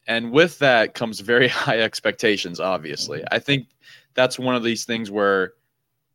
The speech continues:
Speaker 1: I look at all the individual talent that the Blue Jackets have, and I'm like, "Man, if a coach can just come in and just get this team to play together for just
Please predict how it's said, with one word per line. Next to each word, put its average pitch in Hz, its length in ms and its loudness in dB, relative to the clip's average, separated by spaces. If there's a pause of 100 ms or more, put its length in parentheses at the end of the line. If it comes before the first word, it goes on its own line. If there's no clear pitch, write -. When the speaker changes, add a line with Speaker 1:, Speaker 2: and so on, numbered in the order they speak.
(160)
Speaker 1:
I 110 100 2
look 139 280 0
at 131 60 4
all 117 180 6
the 113 140 -2
individual 107 640 -4
talent 101 440 -2
that 104 140 -2
the 101 80 -6
Blue 107 240 -4
Jackets 104 400 -2
have, 98 380 0 (100)
and 104 100 -8
I'm 104 140 -10
like, 98 240 -4
"Man, 101 240 -4
if 90 100 -16
a 92 60 -14
coach 143 400 -2
can 107 160 -12
just - 340 -8
come 120 280 -4
in 110 160 -6
and 98 100 -12
just - 260 -16
get 123 220 -4 (120)
this 113 240 -2
team 107 340 2
to 85 180 -4 (520)
play 117 280 0
together 104 480 2
for 98 200 -4
just - 420 -8